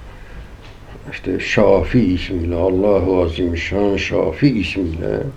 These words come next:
bilemiyorsun ki acaba Şafi ismi onun hakkında şifadır, Mariz ismi onun hakkında şifadır. Ne biliyorsun sen ki? Belki de hastalık onun hakkında şifa. Allah'a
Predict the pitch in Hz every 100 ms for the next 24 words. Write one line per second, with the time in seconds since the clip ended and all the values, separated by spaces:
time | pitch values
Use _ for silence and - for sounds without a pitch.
0 | - - - - - - - - - 101
1 | 120 156 180 156 135 117 101 113 120 117
2 | 107 - 107 104 98 139 156 135 160 170
3 | 175 175 175 180 180 180 - 165 175 165
4 | 175 143 110 101 131 139 139 107 98 92
5 | 85 80 80 80 80 - - 71 76 -
6 | - - - - - 120 135 - 90 82
7 | 113 120 175 160 82 78 - - - -
8 | - - - - - - - - - -
9 | 107 98 - - 107 - 127 - 175 190
10 | 196 180 156 101 85 - - - - -
11 | - 494 523 - - - - - - -
12 | - - - - - - - - - -
13 | 101 101 104 104